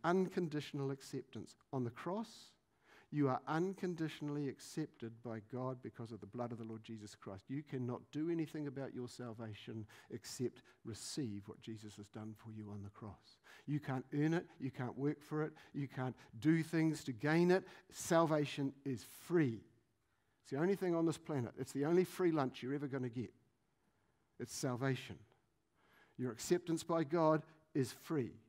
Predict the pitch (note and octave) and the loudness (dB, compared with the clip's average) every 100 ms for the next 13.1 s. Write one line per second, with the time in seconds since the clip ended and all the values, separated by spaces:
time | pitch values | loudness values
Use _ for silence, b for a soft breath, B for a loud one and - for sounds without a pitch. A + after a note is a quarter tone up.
0 | _ A2 - C#3 C#3+ E3 F3+ G#3 - B | _ -12 -4 0 4 6 6 4 0 B
1 | C3 B2 - C3+ A#2+ C3+ A#2 - - _ | -4 -4 -2 -2 -2 -4 -4 -8 -18 _
2 | _ _ _ _ _ _ _ _ b b | _ _ _ _ _ _ _ _ b b
3 | D3+ E3+ G#3+ A3 E3 - - C#4 - D#3+ | 6 8 8 6 0 0 4 4 6 6
4 | D3+ G3 - B F#3+ G#3 F#3 F#3+ F#3+ - | 6 6 0 B 10 12 10 8 6 4
5 | G3 F#3+ F#3+ F#3+ G#3 C#3+ D3 C#3+ D3+ - | 2 2 0 4 4 6 4 2 2 2
6 | E3 D#3 - F#3 C#3+ B2 F3 G3 - F3+ | 0 0 4 4 4 2 4 4 2 -2
7 | D#3 F3 E3+ F#3 - D3 - B B B2+ | 0 2 6 6 4 -2 -4 B B 2
8 | F3 F3 - G3 - B - - A3 - | 4 2 -2 -2 -4 B -2 4 4 4
9 | F3 D3 F#2 - _ _ _ _ B B | 4 4 2 -10 _ _ _ _ B B
10 | B F#3+ F3 - C#4 - - E3+ C#3+ C3+ | B 6 6 6 4 4 2 2 2 2
11 | C3+ D3+ D3 D#3 D3+ C#3+ C#3 C3 - E3+ | 0 0 2 4 4 2 2 0 2 2
12 | F#3+ - F3 E3+ D#3+ E3+ E3 D#3 E3 A2+ | 4 0 0 0 -2 -2 0 6 6 6